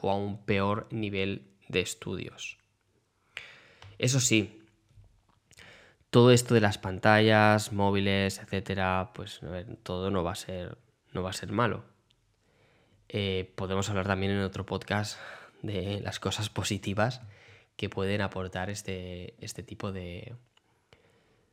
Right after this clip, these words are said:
de, de contenido o de, o de cosas relacionadas con el móvil, la tablet. Y ya, para acabar, ¿qué pasa con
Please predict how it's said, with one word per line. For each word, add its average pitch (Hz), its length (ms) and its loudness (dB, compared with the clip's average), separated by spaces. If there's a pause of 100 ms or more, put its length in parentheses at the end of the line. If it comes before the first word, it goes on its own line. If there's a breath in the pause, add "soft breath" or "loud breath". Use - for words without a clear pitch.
(200)
de, 92 460 -4
de 90 100 -6
contenido 104 680 2
o 107 80 2
de, 90 520 -6
o 95 100 -6
de 92 100 -8
cosas 98 360 -4
relacionadas 92 420 -8
con 92 120 -10
el 87 100 -10
móvil, 110 320 0
la 92 80 -6
tablet. - 300 -10 (2250 soft breath)
Y 151 140 8
ya, 143 240 12
para 117 140 12
acabar, 131 480 10 (120)
¿qué 143 80 4
pasa 143 340 4
con 110 400 6